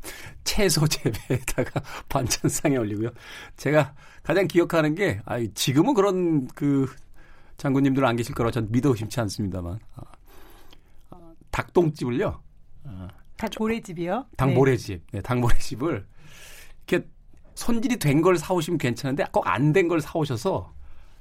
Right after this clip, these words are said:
Speaker 1: 예, 제가 닭 모래집 손질에는 일가가 있습니다. <laughs> 한 십 개월 동안 닭 모래집 손질을 해서.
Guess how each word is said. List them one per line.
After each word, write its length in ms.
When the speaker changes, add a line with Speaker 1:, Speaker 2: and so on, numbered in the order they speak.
Speaker 1:
예, 240
제가 180
닭 240
모래집 400
손질에는 640
일가가 340
있습니다. 440
<laughs> 560
한 80
십 220
개월 280
동안 240
닭 180
모래집 360
손질을 480
해서. 160